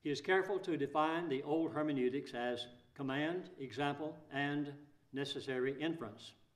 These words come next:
Now, many of us would differ with the use of that word inference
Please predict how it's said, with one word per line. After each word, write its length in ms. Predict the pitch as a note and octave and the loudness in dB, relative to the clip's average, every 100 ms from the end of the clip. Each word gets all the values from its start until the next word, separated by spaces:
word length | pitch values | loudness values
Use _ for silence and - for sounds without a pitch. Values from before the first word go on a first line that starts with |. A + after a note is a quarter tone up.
| _ _ - _ _ _ - | _ _ -20 _ _ _ -10
Now, 80 | A2+ | 0
many 280 | D#3 F3 | 2 4
of 180 | D3 C#3 | 2 0
us 160 | D3+ - | -2 -4
would 160 | B2 | -2
differ 400 | B2+ E3 B2+ C3+ - - - - _ - _ _ - | 0 2 0 -4 -8 -20 -20 -20 _ -20 _ _ -8
with 200 | A#2+ B2+ | -2 -2
the 60 | A#2 | 0
use 260 | C#3 C#3 | 0 0
of 80 | B2 | -2
that 240 | C3+ C3+ A#2+ | -2 -2 0
word 300 | C3 C3 C#3 | 0 0 0
inference 500 | D#3+ C#3 D3+ E3 | 0 0 -2 -4